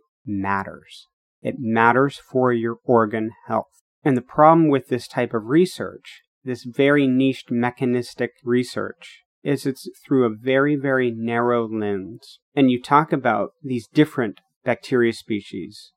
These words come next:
or this different makeup of the microbiome, and it's very unclear, uh, on what is causing what. And so if you think about it from an organ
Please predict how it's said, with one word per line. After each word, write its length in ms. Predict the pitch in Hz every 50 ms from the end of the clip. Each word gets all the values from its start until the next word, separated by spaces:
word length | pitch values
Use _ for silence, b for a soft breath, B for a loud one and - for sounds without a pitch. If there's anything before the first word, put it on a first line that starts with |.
| _ _ _ _ _ _ _ _ _ _ _
or 280 | - 127 117 110 107 104 -
this 200 | 131 123 117 -
different 380 | _ - 156 151 - 143 120 -
makeup 540 | 135 117 117 123 131 135 - - 113 98 - -
of 180 | 135 120 110
the 60 | 123 120
microbiome, 960 | 113 117 117 117 117 - 127 113 104 104 104 104 101 98 85 76 - - - -
and 140 | 160 147 143
it's 140 | 135 - 135
very 340 | 135 156 160 170 165 147 - -
unclear, 760 | 139 135 135 131 - - - 120 117 117 104 90 - - - _ _ _ _ _ _ _ _
uh, 120 | 123 - - -
on 300 | 139 131 117 110 107 107
what 200 | 117 127 131 127
is 140 | 123 117 -
causing 560 | - - 123 113 113 104 104 107 101 101 98
what. 220 | 98 101 98 - - _ - _ _ _ _ _ _
And 140 | - 139 -
so 100 | - 135
if 140 | 131 - -
you 60 | 127
think 280 | - - - 170 170 -
about 360 | 214 165 156 123 120 113 -
it 100 | - - _ _ _ _ _
from 240 | _ - 139 123 113
an 120 | 113 - - _
organ 440 | 131 127 127 123 139 131 123 123